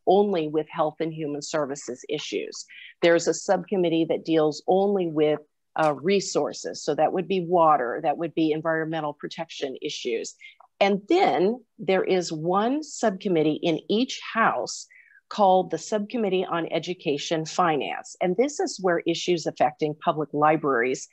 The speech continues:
and the state library in the budget are heard. The subcommittees review the governor's budget, and they can adopt parts of it, they can reject parts of it, they can replace proposals with their own proposals.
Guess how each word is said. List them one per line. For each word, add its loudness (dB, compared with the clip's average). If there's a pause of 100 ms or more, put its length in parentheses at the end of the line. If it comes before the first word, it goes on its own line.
(320)
and 4
the -2
state -2
library 2
in -2
the 0
budget 0
are -4
heard. 2 (1000)
The 4
subcommittees 2
review 2
the -2
governor's 0
budget, 2
and 2
they 0
can -4 (300)
adopt 0
parts 0
of -4
it, -2 (100)
they -4
can -10
reject 0
parts 2
of -2
it, 0
they -2
can -4
replace -4
proposals -2
with -6
their -4
own 0
proposals. -4